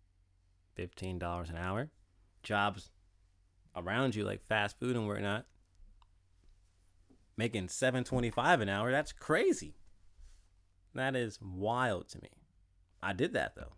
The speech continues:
And that was wild to me. And why did that happen?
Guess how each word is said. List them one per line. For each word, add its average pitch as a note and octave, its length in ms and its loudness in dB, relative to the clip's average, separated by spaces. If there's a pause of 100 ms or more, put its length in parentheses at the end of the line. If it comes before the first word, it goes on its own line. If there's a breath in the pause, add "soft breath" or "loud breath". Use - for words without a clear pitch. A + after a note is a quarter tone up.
(960)
And A#2 140 0
that D3 120 4
was D3+ 140 2
wild D3 300 2
to F3 80 -2
me. C4+ 340 2 (460 soft breath)
And F2+ 320 -6
why G2+ 240 4
did C3 80 -2
that C3+ 160 4
happen? D3 400 -2